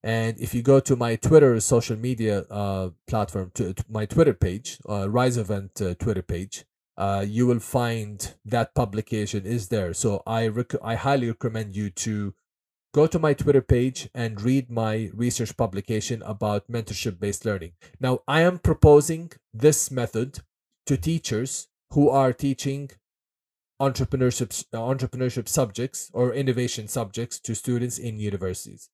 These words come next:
And the reason why I'm proposing this method is because if students will start using A I to learn about the subject, to learn about a certain topic, then what's the role of teacher? The role of teacher, according to Chat G P T, is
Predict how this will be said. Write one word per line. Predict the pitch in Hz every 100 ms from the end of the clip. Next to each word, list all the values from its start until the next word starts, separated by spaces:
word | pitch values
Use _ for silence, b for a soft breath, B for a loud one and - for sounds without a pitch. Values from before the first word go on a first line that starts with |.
| _
And | 131
the | 131
reason | 135 208 196 175
why | 180
I'm | 170 135
proposing | 131 143 160 139 135
this | 151 208
method | 143 110 87 98 117 _ _ _
is | 147 135
because | 139 - 147 135 -
if | 143
students | - 196 220 202 -
will | 147
start | - 156 135
using | 139 135 123 -
A | 139
I | 127 151 127 92 - _ _ _ _ _
to | 143
learn | 123 135 160 147
about | 104 120 127 107
the |
subject, | 110 143 110 - 95 -
to | 123
learn | 135 151 139
about | 120 123 117
a |
certain | - 131 113 110
topic, | - 117 - 107 - - _ _ _ _ _ _ -
then | 151
what's | 160 - -
the |
role | 165 170 160
of | -
teacher? | 196 180 110
The | 104 127 139
role | 185 233
of | -
teacher, | 180 - 131
according | 117 151 147 143
to | 131 -
Chat | 143 135
G | 127
P | 123 117
T, | 123
is | 123